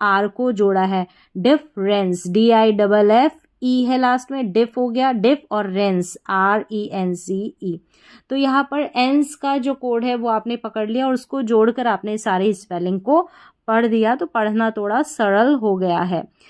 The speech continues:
एक बार फिर से रिपीट कर लेंगे सारे वर्ड्स को, जैसे कि एब्सेंस है, फिर है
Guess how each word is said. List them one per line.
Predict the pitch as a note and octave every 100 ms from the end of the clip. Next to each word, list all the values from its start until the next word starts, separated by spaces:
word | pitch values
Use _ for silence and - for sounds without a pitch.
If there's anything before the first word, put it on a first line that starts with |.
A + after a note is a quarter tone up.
| - -
एक | A#3+
बार | B3+ B3
फिर | C#4+ D#4+
से | D#4+ D4+
रिपीट | C4 A#3 B3 A3
कर | A#3
लेंगे | A3+ A#3 A#3
सारे | A3+ A3 G#3+
वर्ड्स | G#3+ G#3 G3+ -
को, | A#3+ C#4+
जैसे | A3 A3+ G#3+
कि | G3+ G#3 G#3
एब्सेंस | G3+ - A#3+ A#3+ B3+ C4
है, | B3+ B3+ -
फिर | B3+
है | A#3+